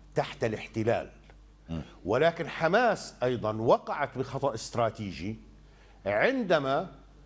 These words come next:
Speaker 1: بعد انتخابات المجلس التشريعي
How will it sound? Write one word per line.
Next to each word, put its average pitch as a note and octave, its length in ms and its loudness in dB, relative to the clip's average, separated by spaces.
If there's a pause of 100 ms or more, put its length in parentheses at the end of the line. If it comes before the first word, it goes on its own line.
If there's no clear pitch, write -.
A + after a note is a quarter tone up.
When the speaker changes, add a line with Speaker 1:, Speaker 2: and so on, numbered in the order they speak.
(120)
Speaker 1:
بعد F#3 360 4
انتخابات E3+ 640 2
المجلس C#3+ 420 -2
التشريعي C3+ 800 0